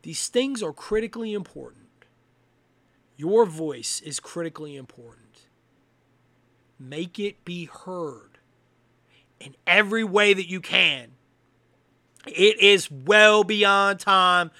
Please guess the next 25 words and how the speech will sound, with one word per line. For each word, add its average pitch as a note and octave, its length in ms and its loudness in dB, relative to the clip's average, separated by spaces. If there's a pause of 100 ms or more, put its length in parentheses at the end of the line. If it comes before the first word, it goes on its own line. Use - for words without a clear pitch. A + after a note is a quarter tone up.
(180)
for F#3+ 100 -2
the F#3+ 100 2
silent A#3+ 640 10
majority A3+ 580 8
in G3+ 100 0
this G3+ 200 -2
country F#3 640 4 (380)
to A3+ 120 8
stand C#4 680 10
up A#3+ 200 10
and G3 240 0
not A#3 400 10
be A3+ 240 8
silent G#3 640 6 (320)
anymore. A#3+ 680 10 (4000)
And C#3+ 80 -14
don't G#3 180 -8
worry F3 320 -2
about C3+ 280 -10
what B2 140 -20
somebody B2 420 -16
else A#2+ 240 -16
is A#2+ 80 -16
gonna A#2 240 -18
do. A#2 380 -20